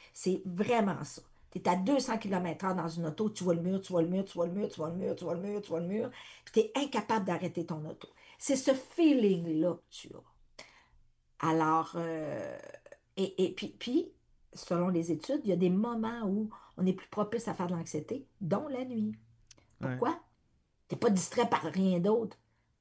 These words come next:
Speaker 1: Tu sais, parce que une, une, une des façons de, de travailler l'anxiété, c'est la réorientation. Parce que comme c'est la pensée qui déclenche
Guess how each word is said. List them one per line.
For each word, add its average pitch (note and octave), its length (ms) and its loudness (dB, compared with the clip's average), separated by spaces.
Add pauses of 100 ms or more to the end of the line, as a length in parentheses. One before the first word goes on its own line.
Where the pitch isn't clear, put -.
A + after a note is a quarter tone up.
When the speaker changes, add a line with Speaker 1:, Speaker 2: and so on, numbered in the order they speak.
(120)
Speaker 1:
Tu B3 100 0
sais, B3+ 40 4
parce - 220 -4
que A3+ 80 6 (160)
une, A#3+ 320 6
une, G#3+ 320 2
une G3+ 120 0
des F3+ 140 4
façons - 560 -2
de, D#3+ 380 2
de D#3+ 200 -2
travailler D#3 500 0
l'anxiété, D#3+ 580 -4 (180)
c'est - 160 2
la G#3 120 6
réorientation. G3+ 1000 0 (840)
Parce G#3+ 140 -4
que - 80 4
comme G4+ 260 2
c'est A3 160 4
la F#3 120 6
pensée F#3+ 460 -2
qui F3 120 -6
déclenche F3 840 -2